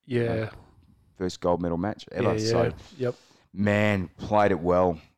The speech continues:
Speaker 2: Played it well.
Speaker 1: Mm.
Speaker 2: Sport is such a good thing. Whether you, whether you, if, you know, if you, even if you don't like watching it, if you play a video game with it in it,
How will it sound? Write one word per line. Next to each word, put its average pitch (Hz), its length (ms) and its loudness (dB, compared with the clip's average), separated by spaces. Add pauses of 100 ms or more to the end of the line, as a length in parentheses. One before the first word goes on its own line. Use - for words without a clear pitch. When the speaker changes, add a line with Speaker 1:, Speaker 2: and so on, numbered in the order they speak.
(220)
Speaker 2:
Played 98 160 2
it 87 80 0
well. 82 320 -4 (260)
Speaker 1:
Mm. 120 400 -2
Speaker 2:
Sport 185 320 4
is - 80 -2
such 127 220 0
a 110 40 -8
good 104 180 -2
thing. 95 340 -4 (560)
Whether 107 160 0
you, 107 140 4
whether 110 260 0
you, 107 160 4
if, - 320 -6
you 95 80 -12
know, 104 120 0
if - 280 -6
you, 101 180 -2 (240)
even 156 200 -2
if - 80 -8
you 107 40 -10
don't 107 240 2
like 101 220 2
watching 92 480 -2
it, 76 160 -12 (920)
if 92 120 -14
you 95 120 -4
play 131 320 4
a - 20 -2
video 110 320 4
game 92 340 2
with 87 120 -2
it 92 80 0
in 95 160 -2
it, 87 100 -4